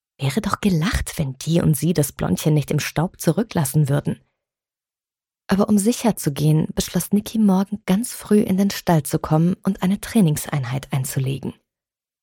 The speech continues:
Sie hörte das Klacken von Cowboy-Boots auf dem Zementboden und hob den Kopf. Tyler kam mit einem Eimer Müslifutter zu ihr. "Na,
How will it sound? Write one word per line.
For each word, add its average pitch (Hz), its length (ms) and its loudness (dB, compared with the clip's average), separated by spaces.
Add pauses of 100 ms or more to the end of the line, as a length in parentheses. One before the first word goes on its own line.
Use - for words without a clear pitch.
(840)
Sie 190 200 4
hörte 220 180 0
das - 240 -4
Klacken 151 360 -4
von 139 160 -2
Cowboy-Boots 147 800 -2
auf - 140 -10
dem 147 160 0
Zementboden 156 760 0
und - 280 -10
hob 208 120 -4
den 214 140 -4
Kopf. - 480 -8 (960)
Tyler 175 300 4
kam 156 240 0
mit 170 140 -2
einem 175 220 4
Eimer 208 280 2
Müslifutter 147 680 0
zu - 160 -2
ihr. 135 220 -4 (1500)
"Na, 175 320 4